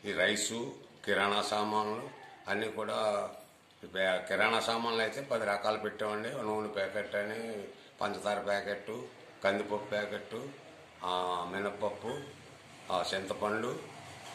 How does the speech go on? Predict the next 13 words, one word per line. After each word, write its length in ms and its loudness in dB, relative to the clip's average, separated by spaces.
కిరాణా 440 2
సామాన్లు 420 2
అయితే 240 0
కనుక, 480 -4
ఆ, 100 2
మొత్తం 400 2
ఐటమ్స్ 380 4
అన్నీ 200 2
పది 280 4
ఐటమ్స్ 380 2
అండి 180 0
రైస్ 320 2
తోటి. 380 0